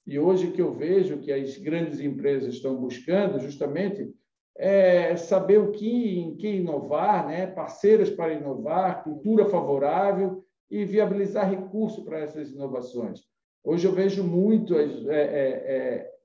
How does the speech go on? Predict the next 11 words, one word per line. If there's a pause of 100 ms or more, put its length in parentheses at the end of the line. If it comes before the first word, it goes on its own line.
(460)
empresas,
grandes
empresas
querendo, (340)
é,
inovar (220)
em (420)
ideias,
não
em
produtos,